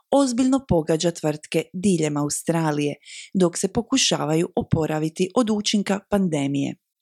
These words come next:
Izvršna direktorica organizacije Jenny Lambert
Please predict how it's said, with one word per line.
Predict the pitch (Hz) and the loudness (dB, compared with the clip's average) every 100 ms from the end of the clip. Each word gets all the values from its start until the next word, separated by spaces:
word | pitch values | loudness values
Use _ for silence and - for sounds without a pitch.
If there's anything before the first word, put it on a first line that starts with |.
| _ - | _ 0
Izvršna | 240 220 214 214 | 2 2 2 2
direktorica | 202 196 190 196 190 190 190 | 2 2 2 2 2 2 2
organizacije | 180 185 180 175 196 214 226 - 180 - | 2 2 2 2 4 2 2 2 0 0
Jenny | 175 175 151 151 | -2 0 0 0
Lambert | 160 175 180 170 165 | 0 2 2 2 -2